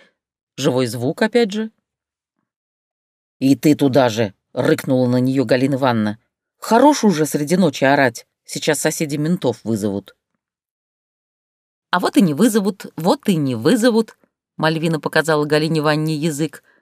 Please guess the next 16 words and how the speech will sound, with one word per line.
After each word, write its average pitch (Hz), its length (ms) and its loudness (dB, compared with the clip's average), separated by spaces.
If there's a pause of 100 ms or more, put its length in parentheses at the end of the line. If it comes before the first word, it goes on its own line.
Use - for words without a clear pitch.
(220)
«Соседи 320 420 -2
сами 339 360 2
у 240 80 4
нас 208 200 2
тут 180 180 -4
громко 196 460 0
хнычут». - 600 -2 (680)
Она 185 200 0
ткнула 185 360 0
пальцем 180 400 -2
в 170 60 -2
Леру. 180 340 -2 (440)
«Больше-то 262 460 0
соседей 220 500 0
и 185 40 2
нет. 285 340 0